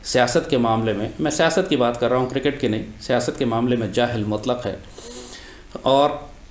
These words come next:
पाकिस्तान की क़यादत ऐसे शख्स को देना ही बज़ात ख़ुद एक ऐसा जुर्म है कि जो अस्तगफिरुल्लाह ना-, अल-, में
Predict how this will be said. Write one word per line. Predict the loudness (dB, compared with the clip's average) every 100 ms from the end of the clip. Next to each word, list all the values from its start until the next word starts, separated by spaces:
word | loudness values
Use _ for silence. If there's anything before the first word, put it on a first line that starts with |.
| 2
पाकिस्तान | 2 2 2 2 2
की | 2 -2
क़यादत | 2 4 4 4 2
ऐसे | 2 2
शख्स | 0 0 0
को | 0
देना | 2 4 4
ही | 4 2
बज़ात | 2 2 0
ख़ुद | 0 -2 -2 -4 -2
एक | 0
ऐसा | 0 2 0
जुर्म | 2 2 4
है | 2
कि | 2 2
जो | 2 2 0 -12 -16 -14 -12 -12 -14 -16 -10
अस्तगफिरुल्लाह | -6 -2 -2 0 0 2
ना-, | 0 0
अल-, | 0 -2 -2
में | -4